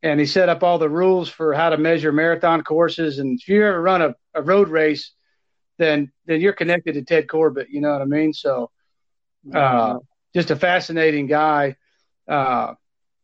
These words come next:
Speaker 1: but, uh, yeah, so it could be a transfer of addiction or, or, uh,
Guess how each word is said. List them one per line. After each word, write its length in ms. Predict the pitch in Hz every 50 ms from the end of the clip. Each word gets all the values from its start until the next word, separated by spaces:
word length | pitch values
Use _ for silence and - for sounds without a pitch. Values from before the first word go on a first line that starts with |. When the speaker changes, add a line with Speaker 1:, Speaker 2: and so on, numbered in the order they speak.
| _ _ _
Speaker 1:
but, 320 | 151 151 156 147 135 - _ _ _ _ _ _ _
uh, 240 | 147 143 131 127 135 -
yeah, 160 | 190 208 208 196
so 140 | - 262
it 60 | 262 254
could 160 | 262 240 202
be 160 | 190 226 220 202
a 80 | 175
transfer 380 | 139 - 202 202 196 - - 202
of 80 | 190 165
addiction 460 | 156 151 180 185 180 - 185 180 170
or, 280 | 156 143 131 131 123 - _ _ _ _ _ _ _ _ _ _ _ _
or, 240 | - 147 143 135 131
uh, 420 | 131 131 127 120 117 113 107 110